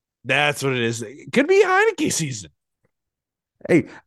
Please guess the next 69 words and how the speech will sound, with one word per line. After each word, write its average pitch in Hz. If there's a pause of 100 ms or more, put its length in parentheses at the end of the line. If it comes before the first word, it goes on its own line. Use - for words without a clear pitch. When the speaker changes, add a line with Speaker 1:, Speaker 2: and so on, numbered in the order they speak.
Speaker 2:
whoa, 113
whoa, 101
whoa. 95
There's 104
no 117
way 107
you're 101
just, 98
like, 95
all 98
about 95
Heinicke 95
right 87
now. 85
I 85
was 107
talking 117
about 104
Heinicke 101
as 92
a 92
Speaker 1:
I 151
Speaker 2:
backup -
Speaker 1:
know, 120
Speaker 2:
for 117
the 117
Speaker 1:
I 117
get 98
Speaker 2:
Dolphins, 95
Speaker 1:
it. 104
Speaker 2:
and 101
you're 95
all, 101
Speaker 1:
Well, 139
Speaker 2:
you're 110
Speaker 1:
man-, 170
Speaker 2:
ripping 175
Speaker 1:
mainly 156
Speaker 2:
me. 147
Speaker 1:
because 135
I 123
hate 127
the 117
Commanders 107
too, 90
so -
that's 95
kinda, 104
like, 90
also 104
part 107
of 107
the 110
reason. 117
Speaker 2:
How 190
can 294
you 311
hate 277
the 269
Commanders? 143
They're 95
just -
the 196
Commanders. 101 (420)
Speaker 1:
That's 165
Speaker 2:
Like, 143
they 160
Speaker 1:
why. 320
Speaker 2:
don't 156